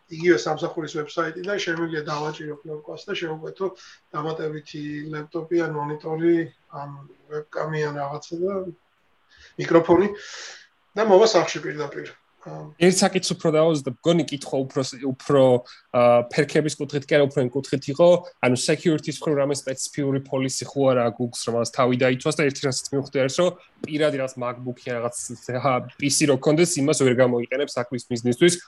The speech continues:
Speaker 2: Google-მა თავისი O S უნდა დააყენოს, ხო, სავარაუდოდ რაღაც თავისი security policy.
Speaker 1: ა, კი, კი,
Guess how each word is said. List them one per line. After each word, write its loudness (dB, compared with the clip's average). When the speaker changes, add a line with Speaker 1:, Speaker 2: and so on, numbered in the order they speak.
Speaker 2:
Google-მა 6
თავისი 2
O 4
S 0
უნდა -2
დააყენოს, -6
ხო, 0
სავარაუდოდ 2
რაღაც -4
თავისი -2
security -8
policy. -2
Speaker 1:
ა, 6
კი, -6
კი, -6